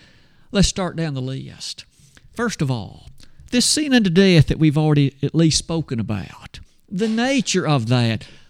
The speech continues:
let's pause at this point and say this. Sins, you see, are of a quite different character in terms of public presentation. Isn't it true? There are some sins that are easy to identify.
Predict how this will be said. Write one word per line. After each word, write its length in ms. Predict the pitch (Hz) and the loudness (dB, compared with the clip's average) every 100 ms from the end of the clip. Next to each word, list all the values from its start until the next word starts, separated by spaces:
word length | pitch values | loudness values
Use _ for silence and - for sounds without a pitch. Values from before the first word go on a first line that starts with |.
| - | -16
let's 160 | - 226 | -8 -8
pause 380 | - 214 196 156 | -6 -4 -2 0
at 100 | 151 | 0
this 160 | 180 | -2
point 260 | - 165 151 | -2 -4 -6
and 100 | 127 | -6
say 240 | 139 131 | -6 -8
this. 520 | 120 120 113 117 - - - - - _ _ _ | -8 -8 -10 -10 -10 -10 -14 -20 -20 _ _ _
Sins, 540 | - - 233 269 214 143 | -6 -2 0 0 0 2
you 80 | |
see, 600 | 127 - 110 73 - - - _ _ - | 2 4 2 0 -12 -18 -20 _ _ -10
are 160 | 196 220 | -4 -2
of 80 | |
a 40 | 180 | -4
quite 380 | - 254 349 170 | -6 -6 -4 -2
different 380 | 240 - 156 | -2 -4 -8
character 800 | - - 233 185 135 - 135 151 - - 214 | -8 -8 -6 -4 -6 -8 -8 -8 -10 -14 -8
in 180 | 202 | -8
terms 580 | 175 - 254 254 175 131 | -8 -8 -6 -6 -6 -8
of 360 | 143 113 120 135 - - | -8 -10 -12 -12 -10 -2
public 340 | 185 156 - | -2 -2 2
presentation. 920 | 165 147 131 135 135 117 - - - - _ _ _ _ _ _ | 4 4 4 6 6 2 -4 -8 -12 -20 _ _ _ _ _ _
Isn't 160 | - 254 | -2 2
it 160 | 170 - | 2 2
true? 260 | 185 226 | 2 4
There 160 | 240 247 | 4 2
are 40 | |
some 280 | - 247 233 | 0 -2 -2
sins 480 | - 220 214 160 165 | -2 0 2 2 2
that 80 | 156 | 0
are 80 | - | 4
easy 340 | 190 208 165 | 4 6 4
to 80 | 156 | 4
identify. 640 | 151 165 143 131 107 92 | 4 2 0 -4 -6 -8